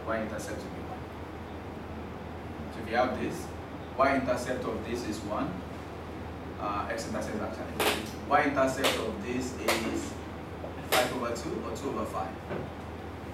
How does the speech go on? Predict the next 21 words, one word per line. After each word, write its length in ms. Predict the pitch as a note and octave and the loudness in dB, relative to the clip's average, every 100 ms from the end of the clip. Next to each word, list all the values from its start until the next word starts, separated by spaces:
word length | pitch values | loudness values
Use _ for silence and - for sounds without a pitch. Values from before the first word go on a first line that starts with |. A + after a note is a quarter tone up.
| - - - - - A#2+ | -8 -8 -8 -8 -8 0
Y 320 | B2 B2 B2 A#2+ | 4 4 4 0
equals 720 | A#2 G#2 A#2 A#2 - - - A2 | -4 -2 -2 0 -2 -4 -6 -2
what? 180 | - - - - A#2+ | -2 -2 -6 -6 -2
Five 340 | A#2 A2+ A2 | 0 0 0
minus 480 | A2 G#2+ A2 G#2+ - | 0 2 2 0 -2
two 120 | G#2 | -4
x. 100 | G#2 - | -4 4
That's 200 | D#3 - | 4 6
five. 300 | D3+ - - - - - B2+ | 6 6 4 -2 -6 -4 2
Y-intercept 560 | C3 B2+ B2 B2+ B2 | 4 6 4 2 -2
is 100 | - | -2
five, 480 | - - - G3 G#3+ - - - - - - - | 2 6 8 6 2 -2 -6 -6 -8 -8 -6 -4
and 240 | A2+ A#2 | -2 2
x-intercept 880 | B2+ C3+ C3 A2 G#2 - B2+ B2 A#2 | 2 2 0 2 2 2 0 -2 -2
is 140 | G#2+ | -4
when 260 | G#2 G2+ A#2 | -2 -4 -2
y 140 | A#2 | 0
is 100 | G#2+ G#2+ | 0 -2
equal 180 | G#2+ | -4
to 300 | G#2+ - - B2+ | -4 -6 -4 0
zero, 380 | D3 E3 E3+ | 2 2 0